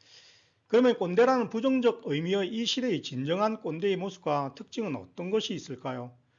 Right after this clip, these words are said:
저는 감히 이런 유형의 꼰대가 진정한 꼰대이며 개인과 조직에 가장 치명적인 상처를 주는 꼰대 중의 꼰대라고 생각합니다. 그 대표적인 진정한 꼰대의 유형이 책임지지 않는 비열하고 비겁한 유형의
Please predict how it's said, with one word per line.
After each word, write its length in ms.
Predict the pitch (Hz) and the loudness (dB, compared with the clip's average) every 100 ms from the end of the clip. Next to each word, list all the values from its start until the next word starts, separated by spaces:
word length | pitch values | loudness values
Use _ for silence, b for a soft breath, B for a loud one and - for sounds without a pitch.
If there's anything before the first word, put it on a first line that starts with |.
| _ _ | _ _
저는 260 | - 240 226 | 2 2 2
감히 320 | - 151 196 | 0 0 0
이런 460 | 220 240 262 247 202 | 0 4 4 4 2
유형의 360 | 135 156 151 | 0 0 -2
꼰대가 380 | 147 135 151 156 | -4 -4 0 0
진정한 460 | 156 135 160 214 208 | -2 -4 -2 -2 -4
꼰대이며 800 | 151 139 165 123 120 127 123 b b b b | -6 -2 -2 -2 -4 -6 -6 b b b b
개인과 420 | - 147 196 220 | 2 2 4 2
조직에 360 | 220 240 214 180 | 2 0 2 -2
가장 440 | - 214 247 214 | -2 0 0 -2
치명적인 640 | - - 262 277 269 214 175 | -6 -2 0 2 2 0 -2
상처를 420 | 131 143 202 180 | -8 -6 -2 -2
주는 340 | 151 160 165 160 | -2 -6 -6 -10
꼰대 300 | 175 151 202 | -8 0 0
중의 260 | 240 185 | 0 -4
꼰대라고 400 | 165 131 165 156 | -6 -4 -2 -2
생각합니다. 600 | 117 127 113 127 113 110 _ _ _ _ _ _ _ _ _ _ _ B B B B B B | -4 -14 -16 -16 -16 -18 _ _ _ _ _ _ _ _ _ _ _ B B B B B B
그 160 | - 233 | 12 12
대표적인 480 | 190 180 240 254 233 | 12 12 12 12 10
진정한 480 | 156 143 196 233 233 | 4 2 6 6 4
꼰대의 440 | 190 165 208 156 | -2 2 2 2
유형이 580 | 127 139 147 175 127 107 - _ | 2 0 0 -2 -4 -8 -18 _
책임지지 640 | - 285 269 294 247 170 147 | -2 0 2 2 2 2 0
않는 420 | 123 143 156 139 | 2 0 -2 -6
비열하고 640 | 123 127 175 185 185 190 | -2 4 6 6 4 0
비겁한 540 | - 123 170 180 214 160 | -6 -6 -6 -2 -2 -2
유형의 280 | 123 135 | -4 -4